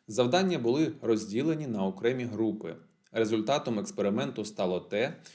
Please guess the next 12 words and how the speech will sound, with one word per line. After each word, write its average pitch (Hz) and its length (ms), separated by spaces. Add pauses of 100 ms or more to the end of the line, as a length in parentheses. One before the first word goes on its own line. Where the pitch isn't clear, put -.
(140)
що - 220
всі - 340
використані 107 840
завдання 104 840
були 113 220
розділені 139 580
на 107 160
групи. 107 460 (1300)
Кожна 190 340
група, 127 540
набір 120 540
завдань, 110 640